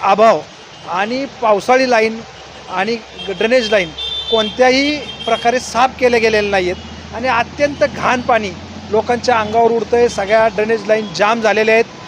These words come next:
आणि हे सगळं पाणी आता रस्त्यावर येतंय. ह्या वारजे मावडीमधला हा जो रस्ता आहे, ह्या रस्त्याचं निवेदन आम्ही, अ, माननीय आयुक्तांना दिलं.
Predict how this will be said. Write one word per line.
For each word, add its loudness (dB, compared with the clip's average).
आणि 0
हे 2
सगळं 2
पाणी 0
आता 0
रस्त्यावर 0
येतंय. -6
ह्या 0
वारजे 2
मावडीमधला 0
हा 2
जो 4
रस्ता 0
आहे, 0
ह्या 2
रस्त्याचं 2
निवेदन 4
आम्ही, 0
अ, 0
माननीय -2
आयुक्तांना 0
दिलं. -4